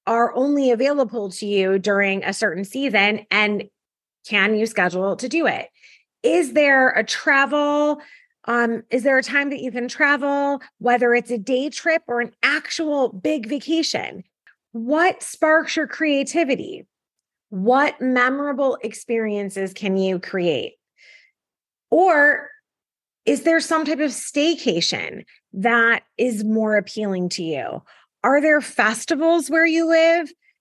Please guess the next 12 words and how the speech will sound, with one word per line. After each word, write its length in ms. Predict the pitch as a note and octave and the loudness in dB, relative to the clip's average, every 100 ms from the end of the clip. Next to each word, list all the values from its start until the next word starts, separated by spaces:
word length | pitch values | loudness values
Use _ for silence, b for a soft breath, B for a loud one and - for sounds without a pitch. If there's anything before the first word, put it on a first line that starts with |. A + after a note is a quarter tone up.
| _ - | _ -4
Do 100 | C4 | 0
you 160 | C4 | 2
have 180 | B3 A3+ | 2 0
hobbies 720 | A3+ - A3 G#3 C#4 D4 B3+ | -4 -4 -2 -2 -2 -2 -2
that 180 | C4 - | -2 -2
you 180 | A#3+ A#3+ | -2 -2
never 380 | A3+ A3 A#3+ | 0 0 0
have 220 | A#3+ B3 G3+ | 0 0 -2
the 160 | - | -2
opportunity 760 | G3+ A3 G#3+ - A3 A3 A#3+ B3 | -2 -2 -6 -4 -2 0 -2 -4
to 200 | - A3 | -2 -2
explore? 760 | G3 - - G#3+ G3 B3+ D4+ | -2 -6 -4 0 2 2 2